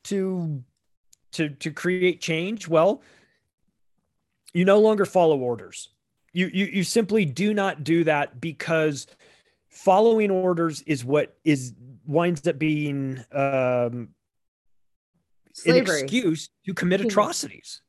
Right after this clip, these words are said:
Speaker 1: A lot
Speaker 2: Right.
Speaker 1: of people have done this, uh, over the past. And then what, what I, I brought an example out of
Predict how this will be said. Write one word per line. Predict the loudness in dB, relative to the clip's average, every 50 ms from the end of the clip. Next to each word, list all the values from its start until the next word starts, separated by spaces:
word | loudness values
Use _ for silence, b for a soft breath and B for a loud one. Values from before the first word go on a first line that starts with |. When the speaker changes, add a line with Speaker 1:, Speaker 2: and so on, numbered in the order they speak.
| _ -2
Speaker 1:
A | 2
lot | 2 4
Speaker 2:
Right. | 2 2
Speaker 1:
of | 0
people | -2 -4 -2 0 -2
have | -2 -2 -2 -2
done | -2 0 0
this, | -2 -4 -4 -4
uh, | -4 -4 -4 -4 -6 -6 -6
over | -6 -6
the | -6 -6
past. | -4 -4 -4 -4 -4 -6 -4
And | -2 -2
then | -2 -2 B B B B B B B B
what, | 0 2 2 0 0
what | 4 4 6 6 6
I, | 4 2 2 0 -2 -4
I | -4 -4 -4 -6 _ _ _ _ -18
brought | -16 -2 2 2 4 4
an | 4 2 2
example | 0 -2 -2 -4 -4 -4 -4 -4 0 0 0 0
out | 0 -2 -6 -10 -14 _ _ -20 -20 -16 _
of | -2 0 0 -2